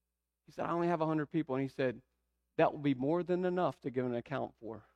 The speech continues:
He said, "I've got to give an account for all this. You've got to give an account for a hundred."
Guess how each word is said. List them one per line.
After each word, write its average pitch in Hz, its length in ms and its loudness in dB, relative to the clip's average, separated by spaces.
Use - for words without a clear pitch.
He 127 60 -6
said, 143 180 4
"I've 170 180 6
got 170 100 8
to 143 140 4
give 135 180 2
an 139 80 2
account 139 340 -2
for 120 80 0
all 143 280 8
this. 110 240 -6
You've 135 140 -6
got 151 140 6
to 131 140 -2
give 135 180 0
an 131 60 -2
account 123 360 -4
for 117 100 -2
a 107 40 -4
hundred." 156 420 -2